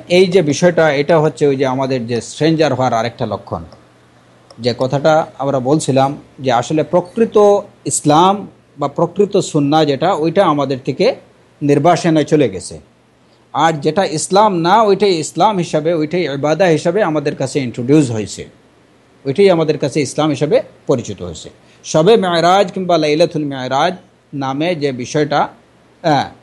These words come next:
এ, আমাদের, এ, এ, সমাজে পরিচিত লাইলাতুল মেরাজ, এটা অবশ্যই একটা রাত, যে রাতে রাসূলুল্লাহ সাল্লাল্লাহু আলাইহি ওয়াসাল্লাম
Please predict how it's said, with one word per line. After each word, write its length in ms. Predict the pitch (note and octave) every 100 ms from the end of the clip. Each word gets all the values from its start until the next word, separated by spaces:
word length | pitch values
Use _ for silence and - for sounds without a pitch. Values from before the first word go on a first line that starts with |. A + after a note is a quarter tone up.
| _ _ _ -
এ, 300 | C#3+ C#3 C3
আমাদের, 500 | D#3 D#3+ D#3+ D#3 C#3+
এ, 840 | - _ _ _ - C#3+ C3+ A#2+ A2 C3+
এ, 340 | C3+ B2+ A#2
সমাজে 540 | - C3+ C#3+ C#3+ D3
পরিচিত 500 | C#3 C#3+ D3 C#3+ C3 B2+ - - _ _ _ _ _ _ _
লাইলাতুল 640 | D#3+ A#3 G3+ G3 G#3 G#3+ G#3 F#3
মেরাজ, 540 | G#3 F3 D#3 E3+ G#3 - - _ _ _ _ _ -
এটা 200 | C#3+ D3
অবশ্যই 720 | C#3+ F3 F3+ G3+ G3+ G3 G2+ _ _ _ _ _ _ _
একটা 300 | C3 - C#3+
রাত, 280 | B2 C#3+ E3 C3
যে 120 | C#3+
রাতে 280 | B2+ A#2 D3
রাসূলুল্লাহ 480 | B2+ D3 C3+ C3 B2
সাল্লাল্লাহু 580 | B2+ B2 A#2+ C3 B2
আলাইহি 320 | A#2+ A2+ C3 C3
ওয়াসাল্লাম 560 | A#2+ - E3 G#3+ A#3+